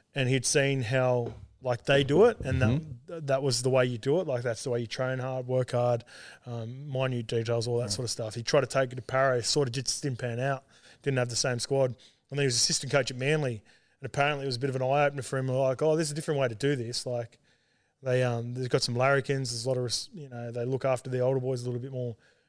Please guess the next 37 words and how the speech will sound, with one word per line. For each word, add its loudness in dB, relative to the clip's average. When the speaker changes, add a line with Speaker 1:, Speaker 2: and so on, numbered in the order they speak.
Speaker 1:
And -10
apparently 2
it -2
served 6
him -6
really 0
well, 6
and, -6
you -2
know, 4
look, 0
he's, -2
despite 2
what 0
you -2
think -2
about -2
Parramatta, 0
he's 0
had 0
really 2
good, -8
good -6
success -4
at -10
Parramatta. -2
Speaker 3:
Yeah. -2
Speaker 1:
They 4
haven't 4
got 4
the -4
job 6
done, 4
but 0
they've 2
always 6
been, 0